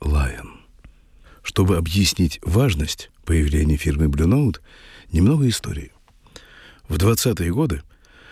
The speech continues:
когда джаз появился на просторах Вселенной, это была музыка бескомпромиссного напора. И это называлось hot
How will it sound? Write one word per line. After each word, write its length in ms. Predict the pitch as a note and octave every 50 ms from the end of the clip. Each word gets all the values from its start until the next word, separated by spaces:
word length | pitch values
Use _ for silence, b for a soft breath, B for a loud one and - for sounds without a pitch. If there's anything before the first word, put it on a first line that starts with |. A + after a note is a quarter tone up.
| B B B -
когда 240 | - G#2+ A#2 C3+ C3
джаз 320 | A2 F2 F#2 B2+ C3+ - -
появился 440 | - A2+ G#2+ G#2+ A#2 A#2+ G#2+ -
на 80 | G2+ G2+
просторах 440 | F2+ G2+ G2+ - - A#2 G#2 F#2 -
Вселенной, 540 | - - A2+ A2+ D#3+ F3+ D#3+ C#3+ B2+ A2 - _ _ _ _ - -
это 160 | B2+ B2 D3
была 200 | C3+ C#3 C#3+ C#3+
музыка 440 | C#3 D#3 E3 D3+ D3+ C3+ - D3 B2+ - B B B B B B B
бескомпромиссного 1400 | E2 E2+ F2 A#2 D#3 D#3+ - - - - - D3+ D3 G2+ D#2+ A2+ B2+ C3 C3 C#3+ C#3+ A#2+ - A#2+ B2 A#2+ A2+
напора. 520 | A2 A2 A2 - - F2+ - - - - - - - _ b b b b b b b b b b b
И 80 | b B2
это 160 | B2 - -
называлось 420 | A#2+ G2+ G#2+ A#2 A#2 A2+ G2 - - -
hot 400 | - - - A#2 B2 A2+ -